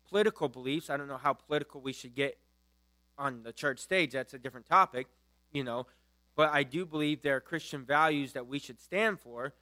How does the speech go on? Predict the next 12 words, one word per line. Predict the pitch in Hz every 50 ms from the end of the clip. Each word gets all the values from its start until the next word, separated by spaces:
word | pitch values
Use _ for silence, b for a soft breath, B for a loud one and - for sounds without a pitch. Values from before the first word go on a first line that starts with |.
| _ _ _ _ _
I'm | - 135 151
not | 160 147 139 -
saying | - 160 147 143 135
we | 135 131 127
vote | 117 123 139 139 135 -
for | - 151 143 127
a | 113
person. | - - 175 190 175 - - 127
We're | 127 135
not | 139 131 113
voting, | 123 123 143 147 143 147 143 131 123 117 - _ _ _
like, | 123 120 117 110